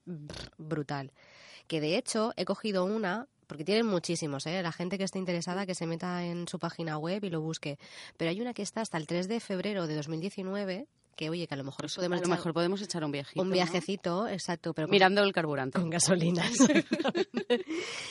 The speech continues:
Speaker 1: Y porque hay una exposición que se llama Nosotros Robots.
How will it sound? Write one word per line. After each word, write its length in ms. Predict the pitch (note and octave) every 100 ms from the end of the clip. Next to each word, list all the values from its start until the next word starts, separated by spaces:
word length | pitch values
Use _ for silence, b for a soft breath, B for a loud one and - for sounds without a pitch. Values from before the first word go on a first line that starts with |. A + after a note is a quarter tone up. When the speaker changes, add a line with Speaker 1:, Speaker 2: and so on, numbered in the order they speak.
| B -
Speaker 1:
Y 180 | A#3+ C4
porque 180 | A#3 A#3
hay 80 |
una 100 | B3+
exposición 500 | C#4 B3+ A#3+ A3+ B3
que 80 | A#3
se 100 | G3+
llama 260 | G3 A#3+ -
Nosotros 760 | G3+ F#3+ F3 - G#3+ C#4+ E4 -
Robots. 680 | F3+ D#3+ D3+ C#3+ - -